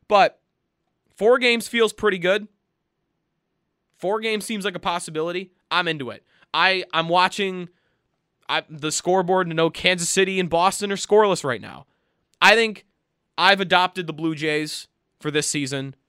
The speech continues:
as my team. They were already kind of my team, but I'm all in now. And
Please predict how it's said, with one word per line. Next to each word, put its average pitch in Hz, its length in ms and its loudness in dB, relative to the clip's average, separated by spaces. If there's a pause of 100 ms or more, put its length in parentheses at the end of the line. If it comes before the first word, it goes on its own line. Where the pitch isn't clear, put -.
(200)
as 135 300 0
my 143 320 0
team. 147 460 -10 (480)
They 139 80 -6
were 151 100 -2
already 175 240 -2
kind 208 360 -4
of 196 60 -6
my 196 180 0
team, 190 340 -6
but 170 100 0
I'm 160 140 0
all 160 240 4
in 147 140 -4
now. 143 340 -6 (500)
And 135 500 -4